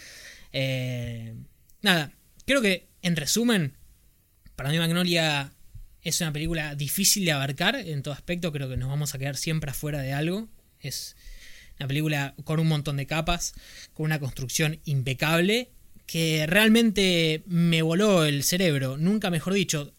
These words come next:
A mí me pasa una vez cada tanto, una vez por año, dos veces por año con alguna película que veo y siento, como dije antes, que esa película me cambió. Bueno, Magnolia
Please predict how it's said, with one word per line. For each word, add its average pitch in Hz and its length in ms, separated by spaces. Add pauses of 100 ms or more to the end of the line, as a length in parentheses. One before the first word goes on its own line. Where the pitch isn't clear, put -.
A 180 100
mí 226 60
me 233 80
pasa 190 500 (300)
una 208 180
vez 202 100
cada 160 280
tanto, 190 480
una 202 140
vez 196 120
por 170 200
año, 185 520
dos 190 140
veces 185 180
por 170 160
año 196 180
con 170 100
alguna 185 280
película 190 420
que 170 140
veo 208 460 (680)
y 175 120
siento, 180 680
como 151 180
dije 170 180
antes, 190 200
que - 80
esa 151 160
película 156 320
me 147 100
cambió. 135 360
Bueno, 139 260
Magnolia 151 800